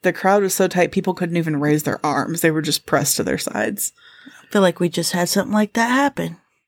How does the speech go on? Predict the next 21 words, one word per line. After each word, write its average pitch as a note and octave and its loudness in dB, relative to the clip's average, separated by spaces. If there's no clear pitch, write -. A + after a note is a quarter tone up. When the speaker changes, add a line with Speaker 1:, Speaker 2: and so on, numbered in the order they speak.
Speaker 1:
At E3+ 0
the E3 0
Travis E3 -6
Scott G3+ -6
concert? C#4 -6
Speaker 2:
Yeah. A3 4
Speaker 1:
Yeah. E3+ 0
Oh, E3 -6
yeah. D#3 -6
I G#3 6
kept - -2
thinking E3+ 2
about D#3 4
your, D3 -2
um, - -6
was G3 -2
it - 2
Victoria C#4 2
Hall? E4+ -2
Speaker 2:
Yeah. F3+ 2
Speaker 1:
Yeah. E3+ 0